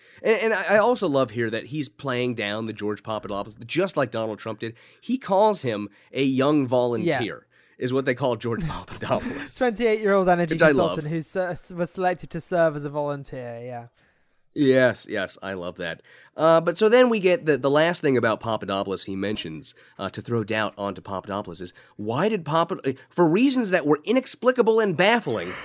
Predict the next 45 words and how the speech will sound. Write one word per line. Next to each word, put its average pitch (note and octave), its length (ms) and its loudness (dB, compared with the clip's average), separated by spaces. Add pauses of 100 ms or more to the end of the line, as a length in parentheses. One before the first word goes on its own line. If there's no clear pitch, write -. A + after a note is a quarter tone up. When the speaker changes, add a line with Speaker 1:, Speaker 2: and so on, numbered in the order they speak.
(140)
Speaker 1:
he E3+ 140 -4
did C3+ 140 2
not G3 320 2
tell A3 200 4
the F#3+ 120 2
truth C3 480 2
and A2 160 -6
was G#2 120 -4
charged F3+ 400 2
with D#3 280 2
and A#2+ 160 -2
pled D3+ 320 -2
guilty C#3+ 340 0
to A#2+ 160 -6
making B2 420 0
a G2 60 -2
material A2+ 560 -4
false G#2 420 -4
statement G2+ 540 -4 (480)
about B2+ 500 4
knowing B2+ 380 4
about B2 300 0
the B2+ 200 0
<laughs> A2+ 60 -4
emails. C#3 500 -2
Speaker 2:
Yeah. E3 220 2 (560)
Speaker 1:
Which, A3+ 240 10
I, G3 180 -2
I, G3+ 200 -6
it's, F3+ 460 -10
look, F#3+ 240 -10
it's G3 200 -6
your F3+ 300 2
book, C#3+ 320 -2
Greg. F2+ 340 -12 (220)
You F#3 160 -4
don't F3 380 2
have E3+ 240 -4
to G#2+ 80 -10
put E3 200 -8
that A#2+ 160 -6
in G#3 160 0
there. F#2+ 220 -4 (200)
Your F3 300 4
audience D#3+ 600 0